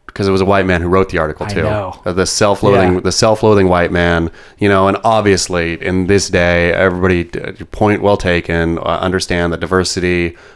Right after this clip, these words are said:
Speaker 1: obviously, I believe that diversity is a good thing. You know, I wanna hear different voices, I wanna see different people and all that stuff.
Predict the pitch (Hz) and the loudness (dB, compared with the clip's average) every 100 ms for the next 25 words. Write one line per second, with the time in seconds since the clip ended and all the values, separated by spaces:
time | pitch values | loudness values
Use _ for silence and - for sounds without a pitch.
0 | - 107 95 82 78 80 90 95 92 92 | -2 0 0 -2 -2 -2 -2 0 2 2
1 | 90 85 87 85 85 - 82 85 82 76 | 2 -2 -4 -2 -4 -4 -6 -6 -6 -6
2 | 85 80 80 78 - 85 76 85 87 87 | -4 -2 -2 -4 -6 -4 -2 0 0 -2
3 | - 87 85 80 87 80 80 80 85 80 | -4 -4 -4 -4 -8 -8 -6 -6 -6 -4
4 | 80 82 80 78 - - - 85 87 76 | -2 -2 -4 -8 -12 -10 -8 -8 -10 -10
5 | 90 87 85 85 90 82 82 82 104 101 | -10 -4 -2 -2 -4 -2 -2 -2 -2 -2